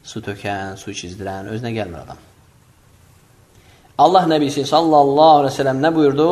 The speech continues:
"Leysə minəl birri savmə fis səfar." Səfərdə ikən oruç saxlamaq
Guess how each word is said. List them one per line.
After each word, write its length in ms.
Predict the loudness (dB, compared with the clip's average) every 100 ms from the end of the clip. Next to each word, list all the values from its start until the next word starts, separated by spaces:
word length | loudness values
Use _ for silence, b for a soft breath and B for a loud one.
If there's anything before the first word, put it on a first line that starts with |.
| 2
"Leysə 540 | 2 4 4 2 2
minəl 380 | 2 2 2 2
birri 320 | 0 0 0 -2
savmə 960 | -2 2 6 6 6 4 6 6 4
fis 240 | -4 -6 -4
səfar." 400 | -2 0 2 0 -2 -16 -20 _ _ _ _ _ _ _ _ _ _ _ _ _ _ _ _ _ _ _ _ _
Səfərdə 640 | -14 -8 -4 -2 -2 -2 -2
ikən 300 | -2 -4 -6
oruç 340 | -8 -6 -6 -4
saxlamaq 480 | -4 -2 -2 -2